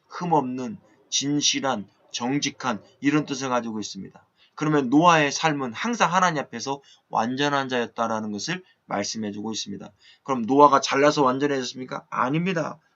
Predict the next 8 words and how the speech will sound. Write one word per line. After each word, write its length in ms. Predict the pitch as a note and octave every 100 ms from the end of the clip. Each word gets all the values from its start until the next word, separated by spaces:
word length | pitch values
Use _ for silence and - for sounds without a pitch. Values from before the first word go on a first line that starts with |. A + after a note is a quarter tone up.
| _
바로 320 | - B2+ A#2
예수 400 | A2+ A#2+ B2 B2
그리스도의 300 | A#2 G#2+ G#2+
십자가의 580 | G#2+ F#3 - F#3+ E3+ - F#3+
은혜 300 | C#4 C#4+ C#4
아래서 640 | A#3 G#3 F#3+ F#3+ F#3+ F#3 _ _ -
완전해졌다라는 920 | A2+ A#2+ B2 A#2+ A2 G#2+ A2 G#2 G2+
겁니다. 280 | F#2+ F#2